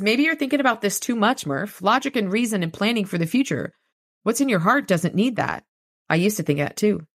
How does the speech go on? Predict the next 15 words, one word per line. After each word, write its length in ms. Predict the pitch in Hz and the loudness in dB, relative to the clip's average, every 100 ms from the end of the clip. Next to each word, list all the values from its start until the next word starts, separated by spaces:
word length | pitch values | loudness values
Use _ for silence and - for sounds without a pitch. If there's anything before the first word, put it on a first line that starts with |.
| - | -2
I 100 | 202 | -2
was 140 | 220 | 0
wrong. 400 | 254 214 190 190 _ _ - | 0 0 -2 -8 _ _ 0
Love 200 | 190 233 | 2 4
isn't 300 | 208 214 202 - | 2 2 0 2
all 200 | 170 180 | 2 2
you 220 | 165 156 | 2 2
need, 480 | 147 175 - - - _ - | 0 -2 -4 -8 -16 _ -2
and 140 | 151 | -2
I 160 | - 170 | 0 -4
just 240 | 190 208 | -4 -4
don't 200 | 170 175 | -2 -2
see 280 | - - 208 | -4 -2 0
us 200 | 202 - | -2 -4
together. 500 | - 76 - 50 - | -6 -6 -6 -6 -8